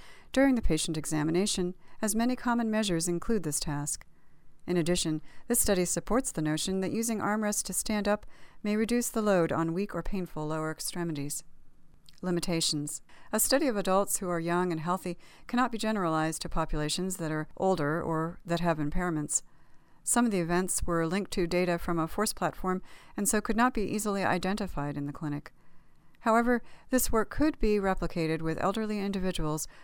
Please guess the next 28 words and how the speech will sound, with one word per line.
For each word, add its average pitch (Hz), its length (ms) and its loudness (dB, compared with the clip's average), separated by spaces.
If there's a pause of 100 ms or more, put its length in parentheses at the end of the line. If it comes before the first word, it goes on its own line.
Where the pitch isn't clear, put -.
(140)
with 240 200 6
and 220 160 -2
without 208 300 -2
fall 202 300 2
risk - 420 -2
and 247 380 2
people 208 260 2
with 180 160 -2
various 156 380 0
pathologies. 175 840 0 (540)
Such - 240 0
future 196 280 0
research 190 400 0
may 185 160 0
identify 190 520 2
typical 185 340 0
changes 180 380 -2
that 170 120 -2
occur 269 280 0
with 180 160 2
age 151 260 0 (320)
and 226 180 2
impairment 165 540 0 (320)
in 214 120 2
the 202 80 2
discrete 247 500 -2 (240)
sit-to-stand 160 720 0
events. 180 540 0